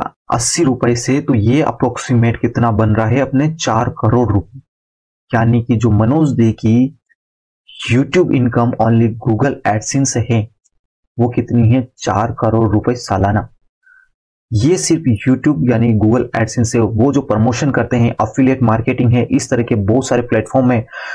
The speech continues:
फे-, Facebook है, इस तरह या फिर Instagram है, बहुत सारे जो others income है उसके बारे में मैंने बात नहीं की है,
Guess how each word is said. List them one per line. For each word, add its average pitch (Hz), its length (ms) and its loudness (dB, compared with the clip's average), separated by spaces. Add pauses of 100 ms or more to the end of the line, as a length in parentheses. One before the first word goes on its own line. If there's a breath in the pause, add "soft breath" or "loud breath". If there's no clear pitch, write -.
(220 loud breath)
फे-, 127 280 2
Facebook 131 520 0
है, 123 180 2 (240)
इस 160 220 -2
तरह - 480 -4
या 110 200 2
फिर 117 280 -2 (140)
Instagram 120 520 0
है, 123 120 2
बहुत 139 360 2
सारे 120 260 2
जो 117 220 0 (100)
others 160 380 0
income 123 300 2
है 123 100 2
उसके 113 240 0
बारे 113 200 2
में 113 60 4
मैंने 110 160 0
बात 101 260 0
नहीं 113 180 2
की 120 160 0
है, 127 180 0